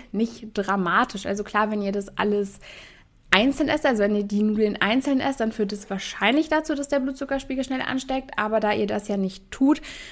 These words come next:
führt das sehr wahrscheinlich nicht dazu, beziehungsweise beeinflusst da eben auch die Reihenfolge, in der wir Lebensmittel essen, wie schnell unser Blutzuckerspiegel ansteigt.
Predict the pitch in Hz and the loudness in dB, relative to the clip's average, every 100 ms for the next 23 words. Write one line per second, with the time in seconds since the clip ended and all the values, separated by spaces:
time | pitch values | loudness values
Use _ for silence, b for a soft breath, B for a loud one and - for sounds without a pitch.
0 | B 233 220 220 214 208 214 214 208 208 | B 0 2 2 4 4 4 2 0 2
1 | 208 202 - - - - - 202 226 220 | 2 0 -2 -20 -20 -20 -4 2 2 2
2 | 202 202 196 - 254 254 240 214 208 214 | -2 -2 -8 2 4 4 2 2 4 2
3 | 208 B B B - - 208 208 214 208 | 0 B B B 2 4 4 0 -2 4
4 | 208 220 202 185 202 - 202 208 208 190 | 6 6 4 2 0 -2 -4 0 2 8
5 | 277 285 214 190 190 185 185 - - 190 | 8 8 4 2 4 2 2 -4 -4 -2
6 | 185 185 190 190 185 185 185 185 190 190 | 0 0 0 2 4 6 4 0 0 -2
7 | 202 196 196 214 202 196 202 208 202 196 | 0 0 0 0 0 0 0 -2 -2 -2
8 | 190 208 202 202 202 202 202 196 - 240 | -2 -4 -6 -8 -8 -8 -6 -4 0 0
9 | - 220 - | 0 -4 -4